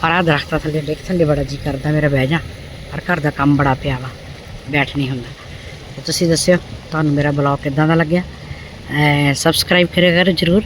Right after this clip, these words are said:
ਲਾਈਕ ਕਰਿਆ ਕਰੋ। ਸ਼ੇਅਰ ਕਰਿਆ ਕਰੋ, ਕੁਮੈਂਟ ਕਰਿਆ ਕਰੋ, ਕਿਉਂਕਿ ਹਰ ਇੱਕ ਨੂੰ ਜ਼ਰੂਰਤ ਹੁੰਦੀ ਆ।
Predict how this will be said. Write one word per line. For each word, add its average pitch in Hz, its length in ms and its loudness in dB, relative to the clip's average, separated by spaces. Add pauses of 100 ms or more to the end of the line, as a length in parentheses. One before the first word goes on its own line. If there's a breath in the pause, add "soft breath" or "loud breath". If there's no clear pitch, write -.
(540 loud breath)
ਲਾਈਕ 160 320 4
ਕਰਿਆ 175 160 6
ਕਰੋ। 202 240 2 (420)
ਸ਼ੇਅਰ 190 360 4
ਕਰਿਆ 175 260 4
ਕਰੋ, 196 220 2
ਕੁਮੈਂਟ 185 500 4
ਕਰਿਆ 160 220 2
ਕਰੋ, 175 200 0 (500 loud breath)
ਕਿਉਂਕਿ 196 200 6
ਹਰ 196 160 4
ਇੱਕ 247 140 2
ਨੂੰ 240 140 8
ਜ਼ਰੂਰਤ 185 360 6
ਹੁੰਦੀ 160 280 6
ਆ। 156 60 2